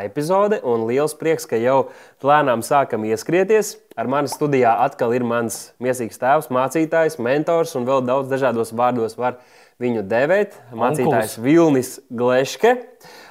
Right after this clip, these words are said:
Speaker 1: Un, ā, šodien ir tāda interesanta reize, kad mēs,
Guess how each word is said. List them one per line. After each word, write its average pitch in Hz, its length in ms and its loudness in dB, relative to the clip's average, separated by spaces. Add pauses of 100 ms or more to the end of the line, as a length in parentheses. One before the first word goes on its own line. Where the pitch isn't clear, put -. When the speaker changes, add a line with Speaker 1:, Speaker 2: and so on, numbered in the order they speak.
(120)
Speaker 1:
Un, 139 240 2
ā, 120 160 2
šodien 208 480 4 (320)
ir 127 240 -4
tāda 123 240 4
interesanta 139 480 -2
reize, 202 240 2
kad 135 160 -4
mēs, 143 320 -2